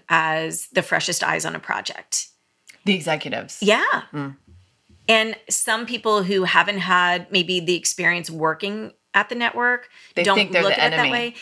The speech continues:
Speaker 1: Yeah, and
Speaker 2: I
Speaker 1: it's
Speaker 2: mean, that,
Speaker 1: just
Speaker 2: that's been
Speaker 1: not
Speaker 2: my, what I've heard. I've not worked in that area,
Speaker 1: Yeah.
Speaker 2: but yeah, they're
Speaker 1: But
Speaker 2: scared
Speaker 1: it's
Speaker 2: of it.
Speaker 1: Yeah, but it's just
Speaker 2: Interesting.
Speaker 1: not, it's not that.
Speaker 2: Yeah.
Speaker 1: If you look at it from their perspective, which I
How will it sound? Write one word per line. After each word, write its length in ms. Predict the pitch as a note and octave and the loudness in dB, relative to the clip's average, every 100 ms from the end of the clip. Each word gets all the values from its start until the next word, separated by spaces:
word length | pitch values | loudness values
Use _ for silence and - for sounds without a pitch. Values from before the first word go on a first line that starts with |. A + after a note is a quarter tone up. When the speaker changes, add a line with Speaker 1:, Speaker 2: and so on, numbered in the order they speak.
| - | -2
Speaker 1:
Yeah, 320 | A#3+ C4 D4 | 0 2 2
and 80 | B3 | 4
Speaker 2:
I 60 | |
Speaker 1:
it's 40 | G3 | 2
Speaker 2:
mean, 100 | F#3 | 2
that, 100 | E3+ | 4
Speaker 1:
just 280 | - C#4 - | 4 2 0
Speaker 2:
that's 60 | D#3+ | 0
been 120 | E3+ | 0
Speaker 1:
not 60 | D#3+ | 4
Speaker 2:
my, 280 | D3 C#3+ E3 | 2 2 2
what 140 | D#3+ | 2
I've 140 | C#3+ C#3+ | 2 2
heard. 260 | D#3+ C3 | 2 4
I've 160 | C3+ C3+ | 2 2
not 180 | C3+ C#3+ | 0 2
worked 240 | C3+ - | -2 -2
in 80 | D#3 | -4
that 240 | D3+ D3+ - - | -4 -4 -10 -6
area, 220 | E3 D#3 | -2 0
Speaker 1:
Yeah. 400 | G#3+ G#3 F#3 C#3 | 0 0 0 -2
Speaker 2:
but 80 | D#3 | -2
yeah, 240 | D#3 B2+ G2 - - - | 0 0 -2 -10 -20 -2
they're 100 | - | 2
Speaker 1:
But 40 | G3+ | 4
Speaker 2:
scared 300 | G3+ G3+ E3 | 4 2 2
Speaker 1:
it's 40 | |
Speaker 2:
of 40 | B2 | 0
it. 180 | G2+ - _ _ | -4 -6 _ _
Speaker 1:
Yeah, 220 | A3 D4 E4+ | -2 0 0
but 80 | C4 | 0
it's 280 | B3 - | -2 -4
just 220 | - B3 - | -2 -2 -2
Speaker 2:
Interesting. 260 | G#3+ G3+ | -4 -2
Speaker 1:
not, 440 | G3+ G#3+ A3+ A3+ - _ _ | 2 2 2 0 -4 _ _
it's 320 | G#3 G#3+ - | 2 2 -2
not 300 | G#3 G#3 F4+ - - | 2 2 2 -2 -6
that. 340 | - - A#2 | -4 -2 0
Speaker 2:
Yeah. 200 | D#3+ C#3 - _ - | 0 -2 -4 _ 0
Speaker 1:
If 200 | G#3 G#3 | 0 2
you 200 | G#3+ F#3+ | -6 -4
look 180 | G#3 G#3+ | -2 2
at 120 | F#3+ | 2
it 80 | F#3 | 2
from 140 | F#3 | -4
their 160 | G3+ B3+ | -2 -2
perspective, 540 | - F#3+ E3 - F3 | -2 -2 -2 -2 -4
which 160 | F#3+ - | -2 2
I 160 | F3 | 4